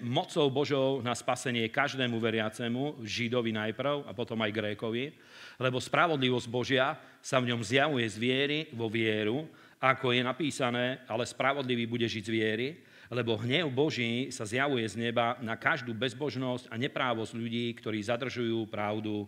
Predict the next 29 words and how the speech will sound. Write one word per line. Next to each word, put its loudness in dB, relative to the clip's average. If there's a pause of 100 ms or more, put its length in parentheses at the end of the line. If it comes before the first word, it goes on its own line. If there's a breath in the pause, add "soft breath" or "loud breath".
(120)
neprávosťou. -6
Amen. -2 (400 loud breath)
A 2
tak -2
ďalej. -4
Ale -8
nemáme 0
čas -2
ďalej -2
čítať. -2 (600 loud breath)
Apoštol 4
Pavol 6
hovorí, 4
že 4
bol 4
jednoduchý 0
dôvod, 4
prečo -2
on 2
sa -4
nehanbil 2
za -2
evanjelium, 0
prečo -6
sa -2
nehanbí 0
za -2
evanjelium, 0
lebo -4